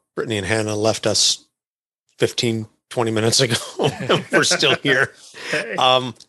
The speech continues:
Speaker 1: so I will just, uh, I guess we'll start off with, uh, you know, first, thank you to everybody,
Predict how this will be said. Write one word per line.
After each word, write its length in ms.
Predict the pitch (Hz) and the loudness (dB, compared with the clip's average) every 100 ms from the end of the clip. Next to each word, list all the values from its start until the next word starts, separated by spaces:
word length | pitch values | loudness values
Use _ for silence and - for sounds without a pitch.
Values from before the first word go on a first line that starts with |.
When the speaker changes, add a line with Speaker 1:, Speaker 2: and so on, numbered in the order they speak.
| _ _ _ - | _ _ _ -8
Speaker 1:
so 560 | - - 131 127 123 - - | -4 0 2 4 2 -2 -8
I 160 | 123 127 | -4 -2
will 220 | 120 120 | -2 -4
just, 420 | 117 123 - - | -4 -6 -4 0
uh, 240 | 117 110 101 _ _ _ _ _ _ | 2 2 -2 _ _ _ _ _ _
I 100 | 127 | -4
guess 200 | 123 117 | 0 0
we'll 120 | 127 113 | 0 -2
start 320 | - 127 117 | 0 2 2
off 260 | 107 - | 0 -2
with, 240 | 117 110 - | -8 -6 -2
uh, 280 | 113 110 - | 0 0 -4
you 140 | 120 | -8
know, 100 | 110 | -6
first, 280 | 101 123 - | -4 -6 -6
thank 360 | - 135 123 120 | -2 2 2 2
you 240 | 120 117 | 0 0
to 160 | 127 127 | -2 0
everybody, 560 | 113 120 113 113 113 | 2 2 2 2 0